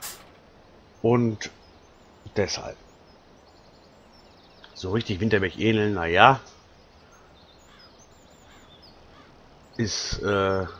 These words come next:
ne, halt so eine Sache, aber trotzdem. Aber ich glaub, die mit dem gehäckselten Stroh, die Mod, die funktioniert hier nicht.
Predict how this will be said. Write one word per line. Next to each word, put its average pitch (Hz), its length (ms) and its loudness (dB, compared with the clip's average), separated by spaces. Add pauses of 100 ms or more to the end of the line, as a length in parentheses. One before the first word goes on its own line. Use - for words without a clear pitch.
(200)
ne, 120 260 0 (240)
halt 95 140 -2
so 95 80 -4
eine 92 100 -6
Sache, 107 340 2
aber 120 380 4 (140)
trotzdem. - 400 -10 (3750)
Aber 131 200 4
ich 123 100 0
glaub, 135 220 2
die 117 460 2 (1400)
mit 135 180 -2
dem 123 100 -4
gehäckselten 120 540 2
Stroh, 147 640 4 (1800)
die 110 160 -2
Mod, - 380 0
die 113 60 -4
funktioniert 120 400 -6
hier 95 100 -10
nicht. 110 300 -10